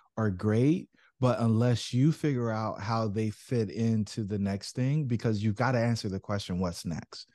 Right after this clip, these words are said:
What's next? The beach, the golf course, uh, driving cars, backpacking through Europe, walking the Appalachian Trail, like, those things are only gonna last for so long.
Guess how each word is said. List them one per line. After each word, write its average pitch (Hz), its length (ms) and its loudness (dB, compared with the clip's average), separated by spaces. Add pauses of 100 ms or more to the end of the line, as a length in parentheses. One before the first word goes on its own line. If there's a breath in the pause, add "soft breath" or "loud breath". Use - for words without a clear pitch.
(380 loud breath)
What's 123 280 2
next? 123 560 2
The 113 160 4
beach, 117 600 2
the 113 220 0
golf 113 420 -2
course, 117 560 0 (380 loud breath)
uh, 101 280 0
driving 120 440 2
cars, 113 680 0 (260 soft breath)
backpacking 123 640 0
through 120 160 4
Europe, 110 540 2
walking 117 340 -2
the 123 60 0
Appalachian 113 560 -2
Trail, 123 540 -4 (360 loud breath)
like, 123 140 -6 (100)
those 127 380 2
things 156 300 4
are 117 100 4
only 117 200 4
gonna 107 200 2
last 95 300 -2
for 98 80 -8
so 90 200 -4
long. 85 380 -6